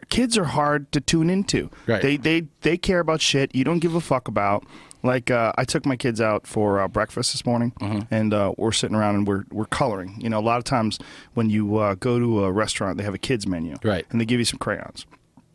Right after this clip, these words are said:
Speaker 1: So we're drawing, you know, and they wanna, but she's like, "Can I play with your phone?" I'm like, "No, c-, let's just do this.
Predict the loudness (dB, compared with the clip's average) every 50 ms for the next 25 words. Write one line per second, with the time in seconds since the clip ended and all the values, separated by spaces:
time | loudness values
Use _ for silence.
0 | _ _ _ -20 _ _ -4 0 2 2 2 2 2 2 2 2 4 4 4 4
1 | 4 4 2 2 0 -4 -10 -20 -6 -2 0 0 2 2 2 2 2 2 2 2
2 | 2 2 2 0 0 -2 -4 -4 -4 -4 -4 -4 -8 -8 -8 -8 -8 -8 -8 -6
3 | -4 -4 -4 -4 -2 -2 0 0 0 0 0 0 0 0 -2 -2 -2 0 0 0
4 | 2 2 2 2 0 -2 -4 -6 -6 -6 -6 -8 -8 -8 -8 -8 -6 -8 -6 -6
5 | -6 -6 -4 -2 -2 -2 -2 -4 -6 -14